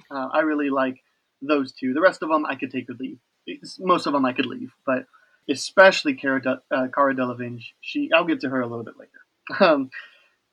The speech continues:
Harley Quinn's costume really bothered me this time, because the way that it is and the way that it's shot is very icky. It's, it's that classic example of a male gaze. It's, it's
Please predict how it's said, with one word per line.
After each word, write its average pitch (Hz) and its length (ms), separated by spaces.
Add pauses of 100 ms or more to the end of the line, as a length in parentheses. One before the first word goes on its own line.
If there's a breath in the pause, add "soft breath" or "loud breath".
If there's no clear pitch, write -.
(240)
Harley 262 320
Quinn's 220 260
costume 160 400
really 156 200
bothered 135 320
me 131 100
this 123 180
time, 123 240
because 127 240
the 135 80
way 180 300
that 139 240
it 131 100 (100)
is 147 440
and 127 120
the 120 60
way 131 140
that 135 160
it's 120 160
shot 156 400
is 139 140
very 170 500
icky. 117 420 (220)
It's, 147 320
it's 143 160
that - 180
classic 151 340
example 127 600
of 120 340 (140)
a 131 100
male 127 300
gaze. 120 480
It's, - 400 (800)
it's 160 200